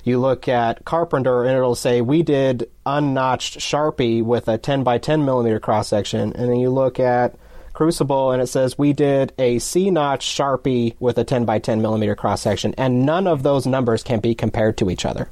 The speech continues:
They, they cannot. There's no conversion formula.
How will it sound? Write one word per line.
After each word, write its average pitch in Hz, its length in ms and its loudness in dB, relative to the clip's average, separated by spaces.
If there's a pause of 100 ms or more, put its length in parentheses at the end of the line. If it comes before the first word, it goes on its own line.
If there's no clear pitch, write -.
(380)
They, 117 180 2
they 117 240 -2
cannot. 123 540 -2
There's 113 180 0
no 139 160 2
conversion 113 520 0
formula. 104 520 -2